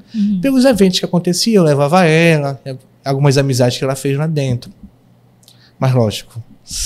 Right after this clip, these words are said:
Speaker 2: me afastar da minha mãe doeu,
Speaker 1: Uhum.
Speaker 2: né? Doeu bastante. Mas eu tava decidido, né? É como, como, como o Paulo, né? Que cai do cavalo, uma semana depois já tá convertido.
Speaker 1: Sim.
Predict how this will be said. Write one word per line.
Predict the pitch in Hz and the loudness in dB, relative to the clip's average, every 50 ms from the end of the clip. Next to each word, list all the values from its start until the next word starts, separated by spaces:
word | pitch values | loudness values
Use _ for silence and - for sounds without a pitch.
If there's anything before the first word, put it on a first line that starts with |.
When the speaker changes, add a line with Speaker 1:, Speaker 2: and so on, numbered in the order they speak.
| - - - - - - - - - | -6 -6 -6 -8 -8 -12 -12 -6 -2
Speaker 2:
me | 139 | -2
afastar | 131 123 - 131 135 131 - - 123 131 | -2 -2 -2 -4 -4 -4 -2 -4 -2 -2
da | 135 135 | -2 -2
minha | 139 147 147 | -2 -2 -2
mãe | 139 123 117 117 123 | -2 -2 -4 -4 -4
doeu, | 123 139 180 214 185 120 104 104 107 _ _ _ _ _ 208 | -4 -2 0 2 2 0 0 -4 -8 _ _ _ _ _ -6
Speaker 1:
Uhum. | 202 202 196 185 185 175 170 175 - _ _ - | -4 -2 -2 -2 -4 -6 -10 -14 -18 _ _ -12
Speaker 2:
né? | 120 113 117 151 151 135 | -10 -10 -8 -8 -6 -4
Doeu | 123 120 117 | -4 -2 -2
bastante. | 120 131 143 - - - 120 104 101 104 - - - - _ _ _ _ _ _ _ _ _ _ _ | -2 -4 -6 -8 -10 -12 -12 -12 -10 -10 -12 -12 -12 -14 _ _ _ _ _ _ _ _ _ _ _
Mas | - 113 | -8 -6
eu | 117 117 | -6 -4
tava | - 123 120 120 | -2 -2 -2 -2
decidido, | 120 117 - - 131 117 - 101 107 107 - _ _ _ _ _ - | -2 -4 -6 -6 -8 -8 -10 -12 -14 -16 -18 _ _ _ _ _ -18
né? | 113 110 131 156 160 _ _ _ _ _ _ | -14 -12 -12 -14 -14 _ _ _ _ _ _
É | - 127 | -4 -2
como, | - - 160 165 - | 2 2 2 2 0
como, | - - 220 214 214 202 - - - | 0 0 2 2 2 0 -2 -6 -2
como | - 170 175 202 | 2 4 6 6
o | 202 | 6
Paulo, | - - 139 131 127 123 120 117 113 | 6 6 8 8 8 8 6 4 2
né? | 127 175 285 - - - - - - _ | 0 0 -2 -4 -8 -18 -20 -20 -20 _
Que | - - - | -6 -6 -4
cai | - - 160 156 160 | 0 2 4 4 6
do | 170 180 | 4 4
cavalo, | 175 - 165 151 139 131 131 131 131 165 214 269 - - - - - - - - - - _ _ _ _ _ _ _ _ _ _ _ _ - - | 4 4 4 4 6 6 6 6 6 4 2 0 -4 -12 -20 -18 -18 -18 -18 -20 -20 -20 _ _ _ _ _ _ _ _ _ _ _ _ -8 -2
uma | 160 160 170 180 | 4 6 6 6
semana | 180 - 190 175 170 175 | 6 6 6 6 6 6
depois | 160 170 175 - 170 170 180 180 | 6 4 4 4 6 6 8 8
já | 180 185 190 | 8 6 4
tá | 185 185 180 | 4 2 2
convertido. | 185 202 202 254 339 - - - 165 123 120 127 - - _ - | 4 4 2 2 0 0 2 2 2 2 0 -4 -10 -16 _ -20
Speaker 1:
Sim. | - - 233 214 185 226 220 | -14 -8 -6 -6 -6 -6 -8